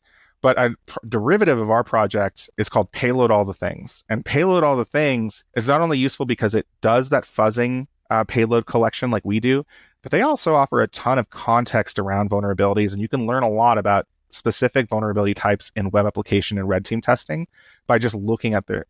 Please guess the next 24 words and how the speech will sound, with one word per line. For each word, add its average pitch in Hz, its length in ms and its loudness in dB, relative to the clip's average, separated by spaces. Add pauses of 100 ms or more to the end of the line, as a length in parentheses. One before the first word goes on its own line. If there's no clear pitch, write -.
(120)
um, 98 400 2
at 98 220 -2
their 101 420 2 (100)
markdown. 104 560 -2 (440)
So - 100 -6
if 117 100 -4
you 139 80 2
go 156 200 2
in 120 80 -4
here 135 500 2
and 110 100 -2
you 104 120 -2
look 117 160 -2
at 113 80 -4
Payload 110 280 2
All 104 120 2
the 101 80 -4
Things 120 340 -2
and 104 160 -4
you 110 80 -2
go 120 80 2
to, 107 80 0
like, 101 140 0
Mimikatz, 101 800 -2